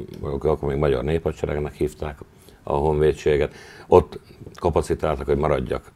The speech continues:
ö, ö, ott katonának, hát azt, azt semmiképpen nem gondoltam járatóútnak, és elkezdtem gondolkodni, hogy valami a, a, ö, valami olyan területen kéne, ö, elhelyezkednem, ami, ami tovább visz,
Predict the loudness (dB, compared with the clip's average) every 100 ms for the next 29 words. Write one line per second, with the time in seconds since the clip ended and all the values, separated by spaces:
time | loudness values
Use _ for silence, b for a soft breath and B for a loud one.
0 | -12 -6 -4 -4 -8 -4 -2 0 2 2
1 | 2 -18 -20 -6 -2 2 2 2 0 -2
2 | -4 -6 -8 -10 -12 -18 -20 -4 -2 0
3 | 0 0 -2 -2 0 0 -2 -8 -20 -8
4 | -2 0 2 2 2 0 0 B B B
5 | B 4 6 6 6 6 6 2 0 B
6 | B B 0 8 8 8 4 0 4 6
7 | 6 6 4 2 4 2 2 2 2 0
8 | 0 0 0 -2 -6 0 2 2 0 0
9 | 2 4 4 4 2 4 2 4 4 4
10 | 4 0 -2 0 0 2 0 -2 -6 -12
11 | -6 -4 -4 -6 -14 -20 -20 -18 -20 B
12 | B B 6 6 6 2 2 2 2 2
13 | 2 2 B B 2 4 4 4 2 -2
14 | -6 -10